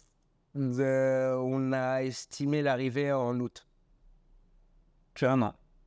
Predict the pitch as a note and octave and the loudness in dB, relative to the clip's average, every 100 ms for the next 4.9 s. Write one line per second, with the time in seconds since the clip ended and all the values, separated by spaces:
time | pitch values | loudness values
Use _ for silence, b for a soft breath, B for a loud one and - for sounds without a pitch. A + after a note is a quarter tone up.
0 | _ G2 G#2+ B2 A#2 G#2 F2+ F2+ G#2+ A2+ | _ -8 0 2 4 4 2 -2 -4 -2
1 | G#2+ G2 _ _ _ _ _ _ _ _ | -4 -6 _ _ _ _ _ _ _ _
2 | _ _ _ - D#4+ C4+ G3+ F3+ F#3+ E3+ | _ _ _ 0 2 4 2 2 2 2
3 | D3+ D#3 C#3+ C#3+ D#3 - - - G#3+ E3+ | 2 0 2 2 0 -4 -10 -4 0 0
4 | C3 - _ _ - G#2 F2 A2 - | -2 -10 _ _ -4 -2 -2 -6 -8